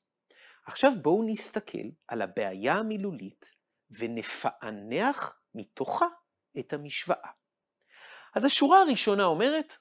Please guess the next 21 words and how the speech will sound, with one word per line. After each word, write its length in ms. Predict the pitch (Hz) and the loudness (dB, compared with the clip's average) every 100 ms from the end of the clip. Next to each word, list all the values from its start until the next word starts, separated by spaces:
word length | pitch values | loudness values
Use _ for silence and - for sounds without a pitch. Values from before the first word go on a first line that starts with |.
| - | 4
"רק 280 | 214 254 - | 6 6 2
שישית 560 | - 147 - 233 - | -2 0 -2 -2 -4
מחייו 580 | 147 - - 110 208 240 202 | -4 -4 -2 4 4 4 -2
נמשכה 640 | 135 120 - - - 135 | -10 -8 -8 -8 -8 -6
ילדותו." 580 | 131 123 110 117 - - _ _ _ _ - | -4 -6 -8 -12 -14 -18 _ _ _ _ -2
חייו 560 | - - 139 190 202 127 | 2 4 8 10 8 6
זה 200 | 113 - 240 | -4 -8 -6
X, 280 | 294 - - - _ _ - | -8 -8 -12 -12 _ _ -10
שישית 580 | - 156 - 370 349 214 | -6 -2 4 4 4 0
מחייו 460 | - 156 147 156 185 _ _ - | -2 0 2 0 -2 _ _ -6
זה 120 | 220 | -6
X 200 | 107 - | -6 -10
חלקי 380 | - 139 - 156 | -8 -10 -10 -12
שש. 500 | - - - - - _ _ _ _ _ _ _ - | -14 -16 -18 -18 -20 _ _ _ _ _ _ _ -4
שורה 400 | - 226 214 151 | 4 10 10 10
הבאה, 380 | - - 165 302 - _ _ - | 6 4 4 4 -8 _ _ 6
"עוד 260 | 269 202 | 8 8
חייו 420 | - 170 156 180 160 | 4 4 8 8 8
חלקי 480 | - 143 - 139 110 | 2 -6 -4 -4 -2
שתים 400 | - - 269 359 | -2 4 4 4
עשרה", 320 | 349 359 | -2 -2